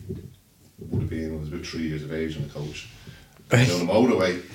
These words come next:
Speaker 1: and gone past an army truck.
Speaker 2: <laughs> Seeing
Speaker 1: Right?
Speaker 2: off the trucks.
Speaker 1: And seeing the lads there in their, their greens and their, their rifles.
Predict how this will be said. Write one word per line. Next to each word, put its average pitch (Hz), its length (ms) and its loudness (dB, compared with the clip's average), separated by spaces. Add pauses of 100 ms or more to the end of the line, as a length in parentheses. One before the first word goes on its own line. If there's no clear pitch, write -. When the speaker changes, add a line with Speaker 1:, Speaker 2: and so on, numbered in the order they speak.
(340)
Speaker 1:
and 80 340 -6
gone 92 240 0
past 92 320 0
an 90 100 -4
army 95 320 0
truck. 151 320 6
Speaker 2:
<laughs> - 20 12
Seeing 135 680 10
Speaker 1:
Right? 131 140 8
Speaker 2:
off - 120 -4
the - 80 -4
trucks. - 640 2
Speaker 1:
And 98 140 0
seeing 117 440 4
the 90 100 2
lads 107 360 6
there 101 340 4
in 90 120 0
their, 87 200 2
their 85 200 -4
greens 92 580 -2
and 82 140 -4
their, 82 140 -2
their 85 180 -6
rifles. 90 600 -2